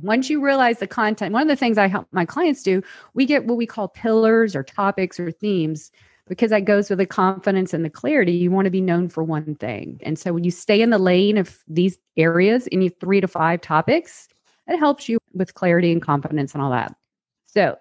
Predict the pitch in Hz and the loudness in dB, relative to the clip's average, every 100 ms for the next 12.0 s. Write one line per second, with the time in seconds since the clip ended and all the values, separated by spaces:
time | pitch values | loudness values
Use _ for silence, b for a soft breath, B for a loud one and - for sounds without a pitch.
0 | _ 170 185 - 302 320 349 - 254 165 | _ -2 -2 0 0 2 0 0 2 2
1 | 135 151 170 - 175 180 190 262 233 233 | 2 2 2 0 0 0 0 -2 0 2
2 | 214 214 185 - 208 311 302 311 269 - | 0 0 -2 2 2 2 0 0 -2 -2
3 | 233 226 220 180 - 202 - - 190 - | -4 0 0 0 0 -4 -4 -2 -2 -4
4 | 202 190 160 156 - 180 160 - 123 180 | -2 0 0 0 -2 0 0 -4 -2 0
5 | 214 214 180 - 180 185 175 170 175 175 | 0 2 2 2 0 0 -2 0 0 -2
6 | - 131 151 214 254 254 B B - 175 | -2 -2 0 0 -2 -4 B B -2 -2
7 | 170 214 202 196 180 190 208 254 214 190 | 0 0 0 2 0 2 2 2 2 2
8 | 190 196 190 175 156 - 277 330 190 170 | 2 0 -2 -2 -4 -6 -4 0 0 0
9 | 226 - 294 302 240 190 180 208 185 190 | -4 -2 0 2 2 2 0 0 -2 -4
10 | 196 180 180 175 165 165 175 180 175 - | -2 -2 0 -2 0 0 0 0 -4 -8
11 | - 165 - 151 147 139 160 202 285 - | -4 -4 -2 -4 0 2 2 2 2 0